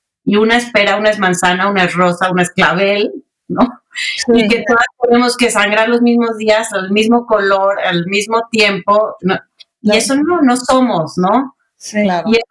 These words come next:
Speaker 1: también nos causa un conflicto de decir, "Guau", ¿no? Y luego te enteras y dices, "No, bueno, si hay alguien que se parece a mí, y si hay alguien que tiene algo a mí",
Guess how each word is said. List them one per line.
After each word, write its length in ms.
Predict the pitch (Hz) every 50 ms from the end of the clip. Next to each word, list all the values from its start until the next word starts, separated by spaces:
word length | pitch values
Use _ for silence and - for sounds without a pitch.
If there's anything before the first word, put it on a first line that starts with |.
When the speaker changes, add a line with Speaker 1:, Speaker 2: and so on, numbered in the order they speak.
| 262 -
Speaker 1:
también 320 | 254 240 240 233 226 233
nos 160 | 240 247 240
causa 320 | - - 208 214 220 - 254
un 100 | 262 262
conflicto 600 | 226 202 185 175 214 226 262 262 254 - 247 208
de 100 | 196 185
decir, 360 | 185 175 - 220 214 208 202
"Guau", 540 | 185 196 202 214 233 247 240 214 185 175 - -
¿no? 160 | - 214 220
Y 180 | - 233 226 233
luego 300 | 233 240 240 240 240 240
te 120 | - 233 220
enteras 280 | 220 233 226 240 233 233
y 40 |
dices, 220 | 226 214 220 214 240
"No, 220 | 254 269 302 311 294
bueno, 280 | - 240 240 233 208 -
si 160 | - - - 220
hay 180 | 254 240 226 214
alguien 340 | 208 214 214 240 262 262
que 100 | 254 233
se 160 | 180 - 185 165
parece 460 | - 170 175 180 190 180 - 196 190
a 60 | 190
mí, 420 | 190 190 196 202 220 240 240 226
y 40 | 190 -
si 120 | - 180
hay 140 | 180 180 185
alguien 540 | 185 185 196 202 202 220 240 240 247 247 240
que 140 | - 202 196
tiene 240 | - 196 196 196 190
algo 240 | 190 190 196 196 190
a 60 | 180
mí", 160 | 196 208 208